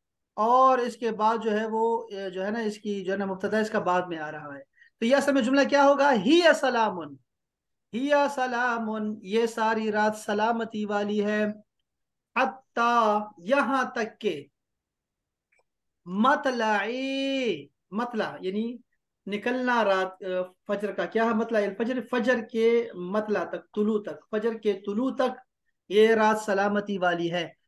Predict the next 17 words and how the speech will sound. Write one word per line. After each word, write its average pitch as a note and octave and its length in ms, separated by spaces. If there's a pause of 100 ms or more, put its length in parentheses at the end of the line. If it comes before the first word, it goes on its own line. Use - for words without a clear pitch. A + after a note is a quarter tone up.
(100)
अब F3+ 80
देखो A#3 220
हत्ता A3+ 340
क्या B3+ 240
है, C4+ 220 (440)
हरफ G#3+ 220
जर A3 380
है, G3+ 240
हरफ F3 320
जर, F3+ 560 (520)
और G#3 200
ये B3 120
मतलाई A#3+ 560
क्या C4 180
है, B3+ 140
मजरूर A3 680
है। F3+ 380